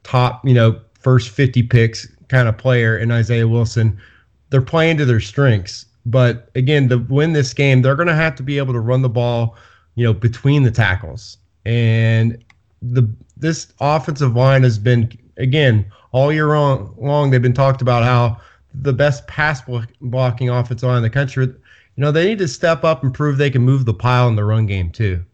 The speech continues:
And, and, and Trey Hill is, I gotta give him credit. You know, he, middle of the season, it was getting pretty ugly. And the last couple of games, Trey Hill's come on.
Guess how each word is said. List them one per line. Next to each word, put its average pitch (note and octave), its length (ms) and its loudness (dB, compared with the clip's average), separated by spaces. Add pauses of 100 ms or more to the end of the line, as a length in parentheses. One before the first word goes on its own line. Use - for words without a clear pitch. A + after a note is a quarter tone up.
(420)
And, A2+ 360 2
and, B2 320 2
and B2 340 4 (380)
Trey D3+ 320 0
Hill D#3+ 260 2
is, A2+ 260 -2 (520)
I B2+ 100 -2
gotta F3+ 180 2
give C3 220 2
him A2 80 2
credit. C3+ 560 -2
You A2+ 140 -2
know, B2 160 2
he, C3+ 340 0
middle C#3+ 300 2
of D#3 80 -2
the D3 60 -2
season, D3+ 520 0 (540)
it B2+ 60 4
was B2 140 4
getting C#3 220 0
pretty C3 240 4
ugly. A2+ 380 2 (260)
And A2+ 460 4
the A#2 40 0
last C3 360 0
couple C3 240 -4
of A#2 40 -4
games, B2 500 -4 (480)
Trey F3+ 200 -4
Hill's A3+ 240 -2
come D#3+ 260 0
on. A#2 380 -4